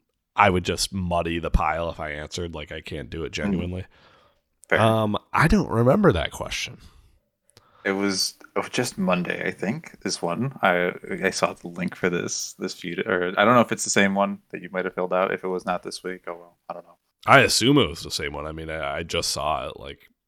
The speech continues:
Speaker 1: probably a week
Speaker 2: It
Speaker 1: or
Speaker 2: must
Speaker 1: two
Speaker 2: have
Speaker 1: ago. Um, I, uh, the answer I was proud of, it was name a game with a sex scene in it, and I said The Sims three.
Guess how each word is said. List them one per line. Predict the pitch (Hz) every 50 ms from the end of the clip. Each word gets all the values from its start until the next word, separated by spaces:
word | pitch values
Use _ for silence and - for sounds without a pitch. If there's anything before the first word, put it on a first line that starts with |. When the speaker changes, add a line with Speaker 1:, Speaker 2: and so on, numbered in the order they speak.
| _ _ _ _ _ -
Speaker 1:
probably | - 82 76 73 67
a | 64
week | 67 - 117
Speaker 2:
It |
Speaker 1:
or | 113
Speaker 2:
must | 107 92 80 71
Speaker 1:
two | 60
Speaker 2:
have | 62
Speaker 1:
ago. | 62 60 67 - - _ - - - - - - _ _ _ _ _ - 113
Um, | 113 110 104 104 107 101 98 95 92 90 87 85 - - - _ _ _ _ - - _ _ _ _ _ _ _ _ _ _ _ - - _ -
I, | 101 104 101 107 113 120 120
uh, | 117 110 107 104 101 98 98 92 90 90 87 85 - - - _ _ _ _ _ _ _ _ _ _ _ _ _ _ _ _ _ _ _ _ _ _ _ _
the | - 120 110 107 - - -
answer | - 110 110 107 - 117 101
I | 95 92 90
was | 92 95 -
proud | - - 104 101 101 107
of, | 107 107 107 104 - -
it | 90 98 - -
was | 95 98 95 92 90 87 87 85 85 82 82 - - - - _ _ _ _ _ _ _ _ _ _ _ _ _ _ _
name | - 107 101 98 101 104 110 104
a | 101
game | 92 - - 95 92 92 98 101 98
with | 95 87 80 -
a | 80 73
sex | - - - - 92 80 - - - -
scene | - 104 95 98 98
in | 95 95 101
it, | 101 - -
and | - 90
I | 85 82
said | - - - 85 78
The | 80 -
Sims | - - 90 85 82 - - -
three. | - 78 76 76 85 90